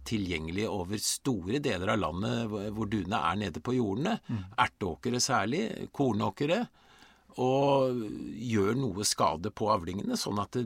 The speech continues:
Speaker 1: bonden er ofte glad for at du skyter, og kanskje da skremmer vekk duene.
Speaker 2: Mhm.
Speaker 1: Det er, det er en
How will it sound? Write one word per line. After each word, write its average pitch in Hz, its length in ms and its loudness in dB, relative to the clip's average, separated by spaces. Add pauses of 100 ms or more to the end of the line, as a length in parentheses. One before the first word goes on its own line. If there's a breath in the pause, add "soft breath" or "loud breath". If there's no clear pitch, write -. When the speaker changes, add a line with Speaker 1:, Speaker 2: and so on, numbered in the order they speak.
Speaker 1:
bonden 98 400 -2
er 98 160 2
ofte 98 300 -6 (100)
glad 202 400 2
for - 140 -2
at 269 100 -4
du 180 80 -4
skyter, 117 480 -2
og 117 480 0
kanskje 107 240 -2
da 98 80 0
skremmer 80 400 -4
vekk 85 220 -8
duene. 82 320 -6 (260)
Speaker 2:
Mhm. 92 380 -2 (100)
Speaker 1:
Det 123 160 -2
er, 107 160 -2
det 120 80 0
er 113 140 0
en 131 400 -2